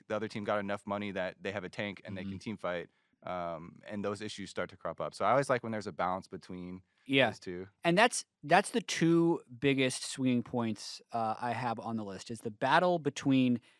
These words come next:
Speaker 3: tank junglers and the warrior slash Nidalee junglers of the world, and then the battle between playmaking supports like Alistar, Thresh, and Rakan versus the heal barrier bottom lane Ardent Sensor users. Like, those are the two things that currently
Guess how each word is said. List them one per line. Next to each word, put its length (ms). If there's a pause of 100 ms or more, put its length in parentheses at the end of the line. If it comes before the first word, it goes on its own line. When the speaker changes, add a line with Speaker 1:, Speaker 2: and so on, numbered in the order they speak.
(140)
Speaker 3:
tank 300
junglers 600 (420)
and 240
the 100
warrior 580
slash 500
Nidalee 540
junglers 440
of 120
the 80
world, 340 (300)
and 120
then 180
the 80
battle 360
between 580 (380)
playmaking 560
supports 640
like 280
Alistar, 720
Thresh, 480
and 120
Rakan 520 (340)
versus 580
the 100
heal 360
barrier 480
bottom 420
lane 320
Ardent 300
Sensor 320
users. 340
Like, 140 (100)
those 260
are 40
the 100
two 220
things 360
that 200
currently 580